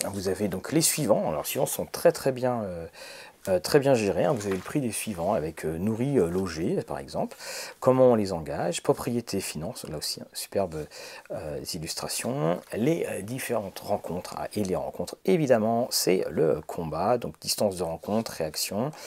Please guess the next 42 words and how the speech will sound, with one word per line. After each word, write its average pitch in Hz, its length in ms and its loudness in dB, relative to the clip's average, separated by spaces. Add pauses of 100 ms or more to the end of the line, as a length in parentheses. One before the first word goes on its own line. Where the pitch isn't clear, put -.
(640)
euh, - 240 -2 (260)
on 123 100 4
lance 117 280 6
une 95 80 -2
initiative, 120 760 0
donc 98 220 -2
tout - 100 -8
ce - 80 0
qui 95 140 -8
va 95 80 0
être - 200 -4
eau 135 100 4
bénite 113 440 2
et 95 40 -2
compagnie. 104 380 2
Alors 127 120 4
puis - 100 -2
vous 135 60 4
voyez, 160 160 6
vous 151 80 2
avez, 135 180 2
vous 117 80 -6
voyez 156 240 4
ce - 100 -2
petit 127 300 -6
dessin, 117 420 -4
hein, 95 100 -8
qui - 180 -8
est - 20 -6
fait 120 200 0
pour 101 280 2
illustrer, 104 460 2
voilà, 117 220 6
il 104 200 -10
finit 107 240 -4
pas 110 120 0
très - 180 -8
bien, 131 180 -2 (460)
là 127 160 6
non 120 120 4
plus. - 200 -8
Bienvenue 110 580 2